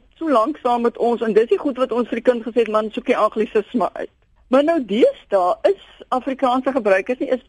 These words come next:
daarvan bewus dat hulle hierdie leenvertaling doen nie. Hulle persepsie is, hulle praat perfekte Afrikaans sonder enige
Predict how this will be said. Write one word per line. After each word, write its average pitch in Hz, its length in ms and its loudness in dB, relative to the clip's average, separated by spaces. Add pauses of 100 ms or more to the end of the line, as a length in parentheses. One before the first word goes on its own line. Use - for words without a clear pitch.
daarvan 196 360 0
bewus 196 460 0
dat 233 180 0
hulle 208 180 -2
hierdie 185 380 -2
leenvertaling 202 1080 0 (100)
doen 208 260 2
nie. 143 280 -2 (560)
Hulle 233 140 4
persepsie - 680 0
is, 240 200 0
hulle 202 180 -2
praat 247 360 -2
perfekte 269 580 -2
Afrikaans 190 600 -4
sonder 226 280 2
enige 202 580 0